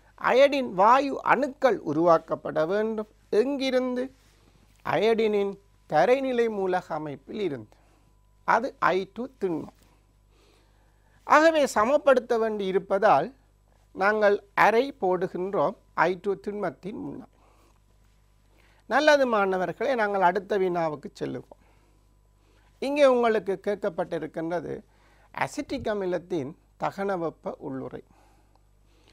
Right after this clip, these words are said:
ஒரு மோல் பதார்த்தம் மிகை ஒட்சிசனில் முழுமையாக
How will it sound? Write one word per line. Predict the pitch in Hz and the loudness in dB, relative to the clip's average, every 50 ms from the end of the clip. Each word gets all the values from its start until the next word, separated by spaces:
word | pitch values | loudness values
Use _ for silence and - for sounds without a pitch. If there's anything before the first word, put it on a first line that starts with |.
| _ _ _ _ _ _ _ _ - | _ _ _ _ _ _ _ _ -2
ஒரு | 180 202 226 226 | 2 4 4 4
மோல் | 247 302 330 330 311 - | 4 4 2 2 2 2
பதார்த்தம் | - 254 262 247 254 247 240 - - - 147 135 135 170 208 208 _ _ _ _ _ | 2 2 4 6 6 6 6 4 -2 -8 -8 -6 -8 -12 -14 -16 _ _ _ _ _
மிகை | - 233 139 143 190 233 277 269 240 294 320 330 311 | -20 -14 -10 -6 -4 -4 -4 -2 0 0 0 4 6
ஒட்சிசனில் | 269 254 196 - - 233 - - 170 156 143 127 117 110 120 - _ _ _ _ _ _ _ - | 4 4 4 0 -8 -8 -8 -6 -4 -4 -4 -4 -6 -8 -12 -14 _ _ _ _ _ _ _ -16
முழுமையாக | - - - 185 214 226 240 254 277 302 311 302 294 294 294 294 285 277 277 269 240 277 - | -12 -10 -6 -2 -2 0 0 0 0 0 0 0 -2 -2 -2 0 0 2 2 2 0 -2 -6